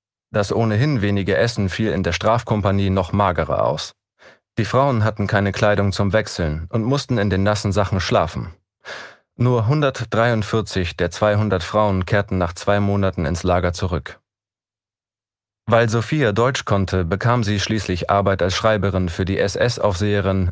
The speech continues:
Anneliese Franz. Sie freundete sich mit einem Schreiber aus dem Männerlager an, Tadeusz, der ihr bei der Buchhaltung half.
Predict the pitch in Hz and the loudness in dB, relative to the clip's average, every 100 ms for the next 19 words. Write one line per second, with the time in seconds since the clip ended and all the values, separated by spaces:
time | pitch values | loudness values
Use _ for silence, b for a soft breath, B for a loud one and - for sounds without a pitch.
0 | - 110 101 104 95 95 - 98 62 - | -2 0 0 0 0 -2 0 -2 -2 -6
1 | - _ _ _ B B B B _ 104 | -14 _ _ _ B B B B _ -2
2 | 117 104 135 143 127 - 101 101 - 98 | 0 0 0 2 0 -2 -2 -2 -2 0
3 | 92 95 92 98 107 98 82 90 95 92 | 2 2 0 0 2 2 2 0 -2 0
4 | 107 98 92 87 87 - 92 87 - _ | 0 2 2 2 0 0 -2 -2 -6 _
5 | _ 107 101 107 80 57 - - - 107 | _ -2 0 0 -2 -4 -8 -8 -2 -2
6 | 110 107 101 98 107 85 80 80 73 80 | 0 0 0 0 -2 -2 -2 -2 -2 -2
7 | 65 - | -4 -8